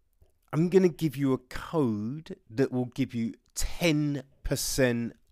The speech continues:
off that box. Don't tell me I do nothing for you people.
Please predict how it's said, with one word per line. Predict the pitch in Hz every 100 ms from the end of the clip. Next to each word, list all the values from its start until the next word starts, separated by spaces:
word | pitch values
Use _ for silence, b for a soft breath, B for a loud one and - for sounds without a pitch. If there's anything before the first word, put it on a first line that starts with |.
| _ _ -
off | 110 87 - - - - _ _ b b _ _
that | 107 127 - -
box. | 107 - - _ - - - - - _ _ _ _ _ _ _ _ _ _ _ _ _ -
Don't | 180 185 160 -
tell | - - - 170 160 160 147
me | 135 117 117 107 b b -
I | 123
do | 113 117
nothing | 110 104 - 101
for | - - 90
you | 85 85
people. | - 90 87 - 90 107